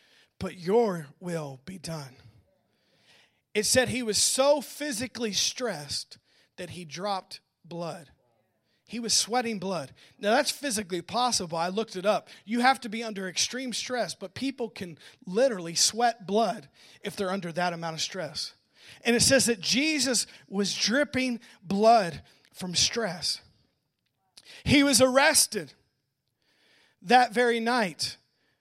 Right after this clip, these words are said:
by the religious people of that day, the Sanhedrin.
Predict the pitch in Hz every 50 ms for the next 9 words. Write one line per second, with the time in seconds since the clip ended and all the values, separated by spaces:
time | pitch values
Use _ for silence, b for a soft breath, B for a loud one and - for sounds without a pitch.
0 | _ _ _ _ _ _ _ _ _ _ _ _ _ _ _ _ _ _ - 180
1 | 220 226 196 202 175 196 196 196 220 233 190 185 196 - - - 220 214 - 196
2 | 180 175 165 190 190 175 175 151 190 185 180 165 143 160 - - 202 180 175 156
3 | 175 202 185 147 165 147 131 127